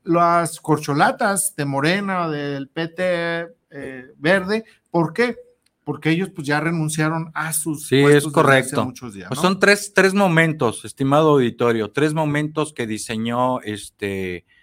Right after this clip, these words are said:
Speaker 2: este, institución electoral, que es,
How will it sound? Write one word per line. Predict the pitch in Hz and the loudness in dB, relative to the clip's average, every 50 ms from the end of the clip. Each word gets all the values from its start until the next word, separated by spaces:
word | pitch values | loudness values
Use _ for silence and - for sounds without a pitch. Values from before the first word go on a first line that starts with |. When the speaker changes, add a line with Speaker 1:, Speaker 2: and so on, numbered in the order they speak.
| _ _ _ _ _ | _ _ _ _ _
Speaker 2:
este, | - 101 113 110 - - _ - 113 110 107 104 104 101 98 95 92 92 90 87 90 | -6 -6 -6 -6 -8 -12 _ -4 -2 0 0 0 -2 -2 -2 -4 -4 -4 -6 -8 -8
institución | 90 87 - 107 95 - - - - 123 117 117 113 113 110 104 104 98 _ | -10 -12 -14 -16 -16 -16 -14 -6 -4 -2 -2 -2 -2 -4 -6 -8 -10 -12 _
electoral, | - 101 101 98 - _ - 107 104 110 123 151 180 190 - _ _ _ _ _ _ _ _ | -12 -10 -8 -10 -10 _ -6 -2 0 2 2 0 0 -4 -10 _ _ _ _ _ _ _ _
que | - 110 107 113 123 131 | -4 0 0 2 2 0
es, | 143 139 143 - - - - - _ | -2 -4 -6 -10 -12 -14 -16 -18 _